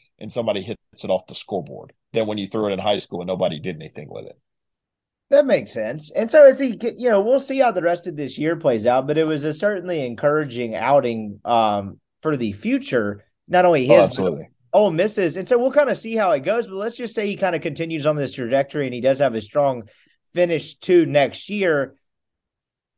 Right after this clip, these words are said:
Speaker 2: It's, the conversation from a team standpoint becomes a little bit weirder with whatever, you know, I don't know what's e-, exactly gonna happen to Hunter Elliott, and we'll go
Speaker 1: Yeah.
Speaker 2: get to that in a second.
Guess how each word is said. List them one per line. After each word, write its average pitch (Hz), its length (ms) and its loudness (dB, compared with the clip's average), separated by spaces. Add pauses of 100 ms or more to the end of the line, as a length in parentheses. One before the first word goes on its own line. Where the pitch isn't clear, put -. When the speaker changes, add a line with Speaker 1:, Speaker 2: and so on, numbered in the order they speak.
(300)
Speaker 2:
It's, 170 480 -18 (200)
the 185 180 -6
conversation 190 540 -2
from 135 160 -4
a 107 40 -6
team 165 240 -6
standpoint 123 380 -2
becomes 117 300 -2
a - 20 -2
little 123 160 2
bit 107 160 -4
weirder 113 460 -4
with 110 260 -8
whatever, 113 560 2 (140)
you 120 160 -8
know, 98 120 -4
I 123 120 -2
don't 127 160 2
know 120 100 6
what's 110 300 -2
e-, 117 120 -6
exactly 113 460 -2
gonna 107 140 -2
happen 110 320 -4
to 101 60 -4
Hunter 104 200 -4
Elliott, 165 300 6
and 135 80 0
we'll 127 80 0
go 117 320 2
Speaker 1:
Yeah. 101 160 6
Speaker 2:
get 80 60 2
to - 120 -18
that - 140 -8
in 120 60 -18
a - 20 -14
second. 139 380 -2